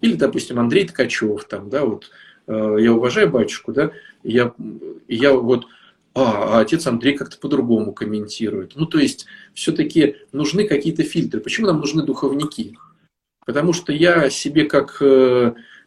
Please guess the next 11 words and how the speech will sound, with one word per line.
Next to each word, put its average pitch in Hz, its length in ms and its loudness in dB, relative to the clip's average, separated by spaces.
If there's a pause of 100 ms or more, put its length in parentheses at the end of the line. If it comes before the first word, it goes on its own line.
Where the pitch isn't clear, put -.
на-, 135 260 0
нафантазировал, 170 920 4
начитался 165 600 -2
святых 127 400 -4
отцов, 123 440 -2
да, 113 140 2
накомментировал 151 880 2
их 120 80 2
в - 60 -10
своей 123 240 -2
голове. 123 460 0